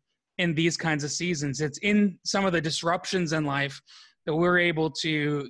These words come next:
gain clarity and focus.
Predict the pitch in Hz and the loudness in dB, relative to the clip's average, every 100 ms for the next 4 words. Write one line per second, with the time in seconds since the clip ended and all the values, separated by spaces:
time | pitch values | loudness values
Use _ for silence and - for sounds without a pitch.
0 | 139 160 156 151 - - 175 170 170 156 | -4 0 0 0 -4 -2 2 4 4 2
1 | 131 120 _ _ _ _ 165 156 139 185 | -4 -8 _ _ _ _ -4 -4 -2 2
2 | 170 165 139 - - - | 2 0 -6 -4 -4 -6